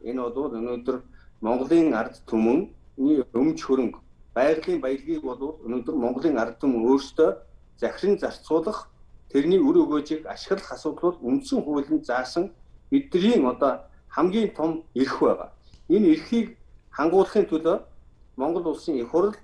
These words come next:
Монгол улсын засгийн газар, дүнчлэн энэ улсын хурлаас байгуулагдсан төр хороо энд анхаарлаа хандуулж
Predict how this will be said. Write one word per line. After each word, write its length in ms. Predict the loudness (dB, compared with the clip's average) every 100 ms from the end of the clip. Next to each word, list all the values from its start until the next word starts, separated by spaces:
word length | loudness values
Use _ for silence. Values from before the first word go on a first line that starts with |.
| -20 -12
Монгол 320 | -4 -2 -2
улсын 280 | -4 -8 -8
засгийн 360 | -10 0 4 6
газар, 400 | 4 0 -2 -4 -20 -20 -20 -20 -20 -20 -20 -20 -4
дүнчлэн 560 | 0 0 0 2 2
энэ 160 | 0 -6
улсын 240 | -4 -2
хурлаас 320 | -2 -4 -6 -8 -10 -12 -6
байгуулагдсан 880 | -2 0 0 -2 -6 -4 -4 -4 -8 -20 -8
төр 240 | 0 2
хороо 240 | 2 2 2
энд 160 | -2
анхаарлаа 480 | -6 -10 -6 -6 -4
хандуулж 480 | -6 -4 -4 -4 -8